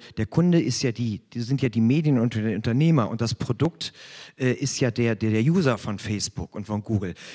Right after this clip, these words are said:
Wie diese, sagen wir mal, Mechanismen globaler funktionieren und nicht so auf unserer, sagen wir mal, äh, preußischen Staatsideologie, wie wir sie seit Humboldt hier haben, wie man Verwaltungsrecht durchmacht.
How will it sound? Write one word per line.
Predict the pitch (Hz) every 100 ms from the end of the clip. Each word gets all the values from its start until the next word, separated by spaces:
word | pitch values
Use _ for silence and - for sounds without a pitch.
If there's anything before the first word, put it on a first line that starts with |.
| - -
Wie | 131
diese, | - 165 165 151 139 - -
sagen | - 135 135
wir |
mal, | 127 127
Mechanismen | 127 139 139 135 170 - 151 139 127 - _ -
globaler | 127 127 147 175 151 117
funktionieren | - 127 117 - 110 107 101
und | 95 131
nicht | 143 -
so | 135 135 131 143 - - -
auf | - 127
unserer, | - 123 120 117
sagen | 117 117
wir | 110
mal, | 113 107 110 95 - 113 104 104
äh, | 107 - 110 92 -
preußischen | - 123 131 123 120
Staatsideologie, | - 123 143 - 113 104 104 98 98 - 117 120 123
wie | 113 117
wir | 110
sie | 117
seit | 113 113
Humboldt | 139 143 127 104
hier | 107 87
haben, | 98 101 113
wie | 117
man | 117 113
Verwaltungsrecht | - 104 123 123 104 101 90 -
durchmacht. | 87 92